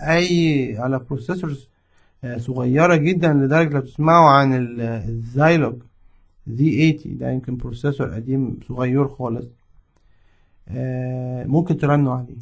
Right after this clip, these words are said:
ف، ف is very، يعني، يعني ممكن ترنوا على very small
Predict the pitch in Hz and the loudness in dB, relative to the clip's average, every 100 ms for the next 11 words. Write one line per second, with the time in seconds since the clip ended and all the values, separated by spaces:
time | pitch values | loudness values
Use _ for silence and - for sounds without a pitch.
0 | - _ 113 117 127 120 120 _ _ 127 | -20 _ -6 -6 -6 -8 -12 _ _ -4
1 | 131 143 135 165 180 180 143 135 127 131 | 0 2 4 4 6 4 2 2 2 2
2 | 131 120 131 127 151 147 156 156 139 127 | 0 0 0 2 0 2 2 4 4 4
3 | 151 170 160 156 151 143 135 120 | 4 2 2 2 2 4 2 0